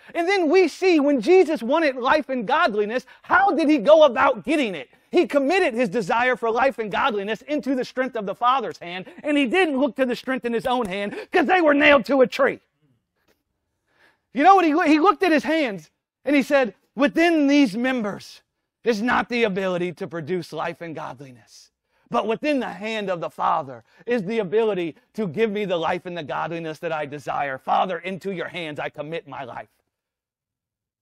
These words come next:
This is the developing of Paul's faith. This is the faith Paul talked about when he said the faith of the Son of God, or the faith that he saw in Jesus when Jesus was nailed to the tree. He would have wanted to know,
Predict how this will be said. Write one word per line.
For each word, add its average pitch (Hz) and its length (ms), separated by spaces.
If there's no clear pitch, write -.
This - 160
is 381 120
the 294 120
developing 240 600
of 196 100
Paul's 202 320
faith. 160 340
This 294 220
is 311 160
the 233 140
faith 240 400
Paul 220 260
talked 220 320
about 160 240
when 175 100
he 175 60
said 190 280
the 165 100
faith 202 300
of 156 140
the 147 60
Son 160 240
of 120 120
God, 139 320
or 202 100
the 175 140
faith 233 380
that 180 100
he 165 80
saw 202 260
in 160 140
Jesus 156 420
when 160 160
Jesus 160 400
was 139 140
nailed 151 260
to 151 100
the 120 120
tree. 147 340
He 254 160
would 254 180
have 247 140
wanted 233 320
to 185 100
know, 190 300